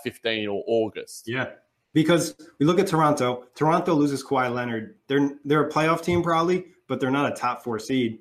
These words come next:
Speaker 2: You know, they're dropping in. They're just getting to the playoffs, if that, because there's a lot of aging guys in that roster. You look at Boston, the Nets are probably a little bit better than Boston. You know, Kyrie's better than Kemba Walker.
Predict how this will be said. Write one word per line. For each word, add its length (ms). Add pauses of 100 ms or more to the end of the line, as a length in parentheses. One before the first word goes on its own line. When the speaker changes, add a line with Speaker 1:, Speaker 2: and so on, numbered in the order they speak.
Speaker 2:
You 80
know, 80
they're 120
dropping 400
in. 120
They're 140
just 260
getting 220
to 60
the 80
playoffs, 440
if 160
that, 220
because 200
there's 140
a 60
lot 160
of 120
aging 300
guys 240
in 80
that 120
roster. 500 (300)
You 120
look 160
at 100
Boston, 580 (240)
the 60
Nets 160
are 60
probably 260
a 40
little 180
bit 140
better 200
than 140
Boston. 460
You 60
know, 120
Kyrie's 420
better 320
than 100
Kemba 280
Walker. 420